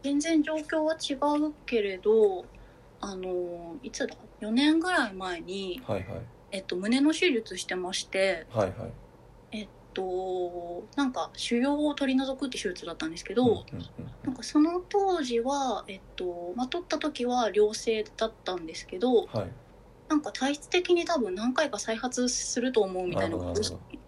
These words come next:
Speaker 2: ほど。
Speaker 1: 言われていて、で、なんか、その腫瘍が、なんか、養生腫瘍っていう腫瘍なんですけど、繰り返していくうちに割と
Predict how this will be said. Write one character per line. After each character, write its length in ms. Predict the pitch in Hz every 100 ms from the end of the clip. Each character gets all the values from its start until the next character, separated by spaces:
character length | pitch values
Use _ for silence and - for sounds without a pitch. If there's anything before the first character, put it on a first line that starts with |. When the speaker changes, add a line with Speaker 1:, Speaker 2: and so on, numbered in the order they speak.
| -
Speaker 2:
ほ 60 |
ど。 20 |
Speaker 1:
言 100 | 226
わ 120 | 214 214
れ 100 | 220
て 200 | - 226
い 60 |
て、 480 | - - 339 311 202 - - - -
で、 140 | 294
な 120 | 285
ん 80 | 294
か、 80 | 226
そ 160 | - 269
の 140 | 302
腫 200 | 320 320
瘍 280 | 320 311 302
が、 240 | 302 285
な 120 | 285 262
ん 20 |
か、 80 | 220
養 160 | 247
生 160 | 247 277
腫 160 | 285
瘍 80 | 208
っ 20 |
て 120 | - 180
い 20 |
う 20 |
腫 140 | -
瘍 80 | 180
な 100 | 180
ん 40 | 180
で 60 |
す 60 | -
け 80 | 180
ど、 80 |
繰 140 | - 269
り 100 | 294
返 260 | - 349
し 60 | 359
て 140 | - 220
い 60 |
く 180 | 208 -
う 40 | 185
ち 200 | - 202
に 160 | 190 185
割 240 | 214 240
と 260 | 269 262